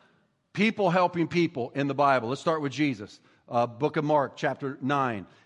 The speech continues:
It is often, uh, this guy comes to Jesus for his son. It is often thrown, this, this condition is often thrown him into the fire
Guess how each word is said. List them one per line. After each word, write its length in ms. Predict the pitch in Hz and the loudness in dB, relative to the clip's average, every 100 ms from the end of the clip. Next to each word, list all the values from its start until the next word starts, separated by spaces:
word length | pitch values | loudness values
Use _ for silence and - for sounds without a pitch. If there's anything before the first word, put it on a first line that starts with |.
| - | -4
It 100 | 151 | -2
is 80 | 151 | 4
often, 460 | 190 214 214 185 - | 4 2 -4 -8 -2
uh, 180 | 143 135 | -2 0
this 220 | 143 131 | -4 -2
guy 240 | 180 170 | 0 0
comes 280 | 170 170 156 | 0 -2 -2
to 80 | 156 | -4
Jesus 380 | 131 165 156 143 | -2 -2 -2 -8
for 140 | 151 | -6
his 140 | 127 127 | -6 -6
son. 280 | 135 85 78 _ _ | -8 -10 -14 _ _
It 100 | 143 | -4
is 120 | 139 | -2
often 420 | - 170 196 220 190 | 0 2 2 -2 -6
thrown, 600 | 156 170 165 170 170 160 _ _ _ _ | -4 0 0 0 -2 -6 _ _ _ _
this, 300 | 151 202 - 160 | -2 -2 -4 -4
this 220 | 180 208 | -2 0
condition 440 | 202 170 165 160 | -2 0 0 0
is 120 | 139 147 | -2 0
often 340 | 160 165 147 | 0 -2 -8
thrown 280 | 156 170 165 | -4 -2 -2
him 120 | 160 | -2
into 100 | 135 | -6
the 100 | 117 | -8
fire 580 | - 156 156 165 170 | -4 0 0 0 -4